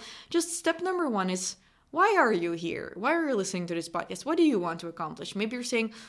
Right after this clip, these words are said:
"Oh, I just want to make people's walls nicer, uh, by giving them my paintings or by having them buy my colorful paintings." That's enough. Just a simple "I want" statement. "I want to."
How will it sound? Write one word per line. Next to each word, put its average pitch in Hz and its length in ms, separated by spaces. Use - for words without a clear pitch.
"Oh, 240 140
I 202 100
just 254 300
want 220 420
to - 100
make 226 280
people's 208 600
walls 208 640
nicer, 196 680
uh, 190 200
by 190 460
giving 220 360
them 220 180
my 226 160
paintings 220 680
or 190 120
by 196 180
having 214 380
them 220 200
buy 202 220
my 214 300
colorful 214 560
paintings." 202 500
That's 285 280
enough. 214 400
Just 262 300
a - 80
simple 320 600
"I 202 140
want" 185 340
statement. 180 520
"I 208 180
want 185 440
to." 175 220